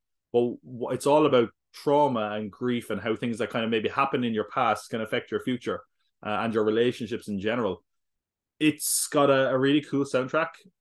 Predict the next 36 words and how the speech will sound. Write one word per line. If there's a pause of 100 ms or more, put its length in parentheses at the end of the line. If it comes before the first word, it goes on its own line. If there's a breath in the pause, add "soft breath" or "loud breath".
(100)
uh,
in
a
good
way.
Um,
I
think
Always
on
My
Mind
is
one
that
a
lot
of
people
are,
are
gonna
single
out
based
on
this.
It's,
it,
it's
been
used
in
marketing
as
well,